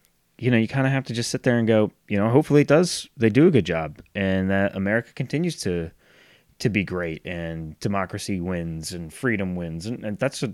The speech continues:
that's what I want. You know, I, how much is this election going to really change your life? That's what I think some people al-,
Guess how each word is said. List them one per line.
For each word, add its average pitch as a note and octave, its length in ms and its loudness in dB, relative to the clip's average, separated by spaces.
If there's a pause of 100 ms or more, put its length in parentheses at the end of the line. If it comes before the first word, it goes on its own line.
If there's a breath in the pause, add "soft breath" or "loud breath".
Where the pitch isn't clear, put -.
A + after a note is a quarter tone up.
(120)
that's A2+ 220 -10
what G#2 100 -4
I F#2+ 120 -2
want. G2 260 -4 (800)
You G#2+ 100 -8
know, F#2+ 200 -6
I, G2 240 -4 (720 soft breath)
how D#3+ 260 -2
much F3 340 0
is A#2+ 140 -4
this B2 180 -4
election G2 540 -4
going F#2+ 300 -4
to E2+ 80 -6
really F2+ 260 -4
change D#2+ 320 -12
your D#2+ 80 -10
life? D2 240 -12
That's A#2 240 -4
what G2+ 100 -2
I F2 60 -4
think - 380 -14 (100)
some - 240 -8
people F2 300 -10
al-, E2 180 -6